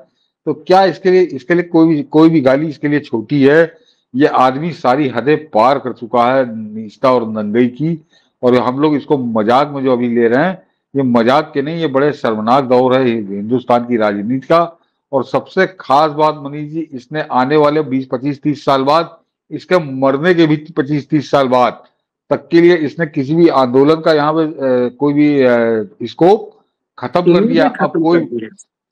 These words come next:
Speaker 1: अब कोई भी, अब कोई भी आदमी आएगा तो लोग कहेंगे, "अरे, केजरीवाल भी यही कहता था।"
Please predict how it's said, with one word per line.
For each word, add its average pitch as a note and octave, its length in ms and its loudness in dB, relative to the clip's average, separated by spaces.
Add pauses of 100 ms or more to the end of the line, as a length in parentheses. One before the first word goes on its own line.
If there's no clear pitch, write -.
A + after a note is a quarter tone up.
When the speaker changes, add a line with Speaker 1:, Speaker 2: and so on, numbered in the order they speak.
(400)
Speaker 1:
अब C3+ 220 -2
कोई E3+ 180 6
भी, E3+ 100 -2
अब D3 240 -6
कोई E3 180 6
भी E3+ 140 0
आदमी D3+ 340 0
आएगा D3+ 320 0
तो F3+ 100 -6
लोग D#3+ 200 -4
कहेंगे, E3 220 -2
"अरे, F#3 260 0
केजरीवाल D#3 520 2
भी D3 120 -2
यही C3 300 -2
कहता A#2+ 320 -4
था।" F#2+ 280 -10